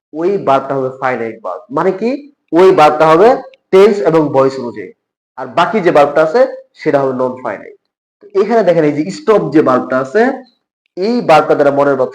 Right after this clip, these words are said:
সম্পূর্ণভাবে প্রকাশ পাইছে। এই জন্য স্টপ ভার্বটা টেন্স এবং ভয়েস অনুযায়ী বসছে।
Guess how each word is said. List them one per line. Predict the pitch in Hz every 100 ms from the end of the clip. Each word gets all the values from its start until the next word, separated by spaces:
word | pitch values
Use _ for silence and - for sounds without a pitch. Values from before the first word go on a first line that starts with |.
| -
সম্পূর্ণভাবে | 143 139 127 127 123
প্রকাশ | 120 117 -
পাইছে। | 110 - 90 - _ _ -
এই | 131
জন্য | 143 143 151
স্টপ | 180 151
ভার্বটা | 143 147 190 190
টেন্স | 165 160 165
এবং | 160 147
ভয়েস | 143 147
অনুযায়ী | 156 151 151
বসছে। | 156 -